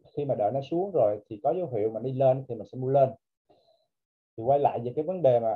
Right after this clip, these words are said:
O S I tiếp. Thì O S I nó đang là tám mươi lăm đúng không? Thì đó là gọi là vùng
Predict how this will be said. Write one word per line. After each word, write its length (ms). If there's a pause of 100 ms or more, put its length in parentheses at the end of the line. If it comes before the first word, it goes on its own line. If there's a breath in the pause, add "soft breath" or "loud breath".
O 200
S 100
I 80 (120)
tiếp. 180 (1160)
Thì 80
O 160
S 100
I 80
nó 180
đang 140
là 140
tám 200
mươi 80
lăm 240
đúng 120
không? 160 (120)
Thì 80
đó 120
là 80
gọi 140
là 80
vùng 300